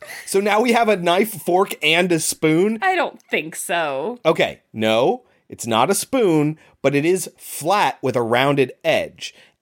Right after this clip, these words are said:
Speaker 1: And it's opposite the knife. So it looks like just half of this tire iron is just, like, one large table knife. It's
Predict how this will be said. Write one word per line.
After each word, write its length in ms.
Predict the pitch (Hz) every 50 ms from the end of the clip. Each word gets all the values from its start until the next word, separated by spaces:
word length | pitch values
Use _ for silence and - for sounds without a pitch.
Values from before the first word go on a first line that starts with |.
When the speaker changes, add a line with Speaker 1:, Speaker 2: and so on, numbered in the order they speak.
| _
Speaker 1:
And 600 | - 226 247 226 175 139 135 135 151 170 - - - - _ _ _ _ _ _ _ _ -
it's 160 | 147 135 - - -
opposite 520 | 151 151 165 - - 160 - 180 160 -
the 80 | - 127
knife. 640 | 135 170 226 226 123 90 87 - - - - - _ _ _ _ _ _ _
So 200 | - - - 165
it 80 | 175 190
looks 240 | 185 196 214 - -
like 220 | 240 214 - -
just 220 | - 196 175 - - _ _ _
half 480 | - - 170 165 170 190 208 - - - _ _ _ _ _ _ _ -
of 440 | 151 151 160 160 160 156 143 131 135
this 260 | 156 156 139 - -
tire 360 | - - 135 139 156 165 175 175
iron 340 | 180 190 208 214 226 214 - - - -
is 120 | 151 135
just, 140 | - 170 160
like, 140 | 180 156 135
one 380 | 123 117 131 143 151 156 156 151
large 500 | 147 139 139 143 147 147 143 139 - -
table 300 | - 147 147 147 160 170
knife. 480 | 170 175 170 180 190 185 - - - - - - - _ _ - - - - - - - _ _ _ _ _ _ _ _ _ _ _ _ 679 698 679 622 605 605 622 622 622 640 605 523 554 587 605 622 _ _ _ -
It's 500 | 151 139 135 - - - - - - -